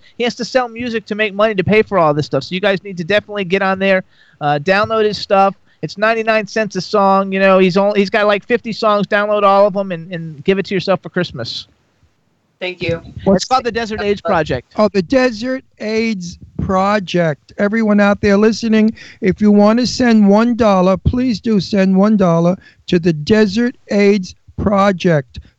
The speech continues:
Speaker 3: They need money. Drugs cost money. A lot of people
Speaker 2: Yeah.
Speaker 3: are dying because they can't afford their drugs, the cocktail that's keeping H I V people alive. So I can't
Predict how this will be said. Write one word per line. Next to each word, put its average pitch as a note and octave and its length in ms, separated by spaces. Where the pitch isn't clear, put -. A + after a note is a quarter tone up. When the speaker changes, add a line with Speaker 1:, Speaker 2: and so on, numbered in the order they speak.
Speaker 3:
They F#3 200
need G#3 340
money. G3+ 520
Drugs F3 500
cost G3 460
money. F#3+ 380
A F3 80
lot F#3 260
of F#3+ 160
people F#3 300
Speaker 2:
Yeah. E3+ 80
Speaker 3:
are E3+ 40
dying F#3+ 600
because D#3+ 420
they E3 160
can't F3+ 300
afford F3 440
their E3+ 160
drugs, F3+ 720
the F3 100
cocktail F#3+ 600
that's E3 260
keeping F#3 520
H F#3+ 260
I F3+ 220
V F3 240
people F3+ 460
alive. D#3+ 600
So D#3+ 400
I G3+ 160
can't G#3+ 260